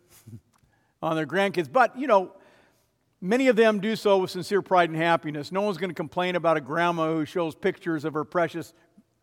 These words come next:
grandchild, right? But just a note,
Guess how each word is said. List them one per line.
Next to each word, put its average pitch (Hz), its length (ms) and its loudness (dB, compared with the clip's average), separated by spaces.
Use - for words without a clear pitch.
grandchild, 147 720 -6
right? 160 300 -8
But 196 100 0
just 226 220 -2
a 185 60 -4
note, 175 360 2